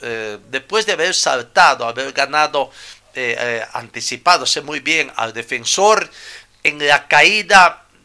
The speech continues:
no es muy clara la imagen, pero en la caída,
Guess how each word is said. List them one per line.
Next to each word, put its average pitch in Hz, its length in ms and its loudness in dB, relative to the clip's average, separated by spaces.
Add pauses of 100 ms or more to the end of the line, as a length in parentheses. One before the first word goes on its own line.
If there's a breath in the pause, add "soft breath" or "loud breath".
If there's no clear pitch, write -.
(100)
no 135 580 -8
es - 180 -2
muy 143 220 -12
clara 151 380 0
la 117 200 -6
imagen, 139 500 -4
pero 117 380 -6
en 120 180 -12
la 151 200 0
caída, 131 580 0